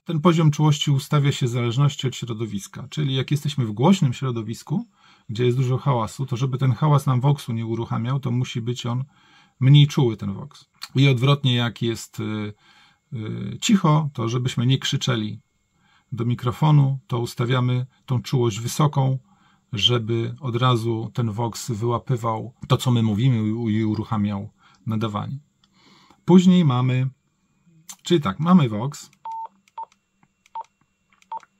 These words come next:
Proszę bardzo, tu jest ten Vox. Tu mamy dwa kanały. Widzicie, ta ikonka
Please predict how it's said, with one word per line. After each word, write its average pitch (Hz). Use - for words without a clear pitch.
Proszę 104
bardzo, 92
tu 139
jest 101
ten 104
Vox. 190
Tu 196
mamy 160
dwa 135
kanały. 120
Widzicie, 127
ta 143
ikonka 131